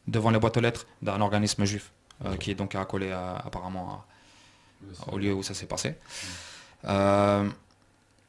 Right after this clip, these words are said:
Speaker 1: donc voilà, affaire très suspecte. Ah ouais, aussi.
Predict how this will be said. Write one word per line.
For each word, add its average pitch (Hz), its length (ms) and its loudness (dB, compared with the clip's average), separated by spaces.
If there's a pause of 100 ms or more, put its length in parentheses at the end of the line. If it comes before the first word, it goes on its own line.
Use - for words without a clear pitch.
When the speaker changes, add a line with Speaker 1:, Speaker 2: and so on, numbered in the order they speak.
(140)
Speaker 1:
donc 117 160 -2
voilà, 110 220 2 (680)
affaire 120 220 -8
très 127 100 -4
suspecte. - 480 -2 (1000)
Ah 117 60 8
ouais, 127 120 6
aussi. 147 380 4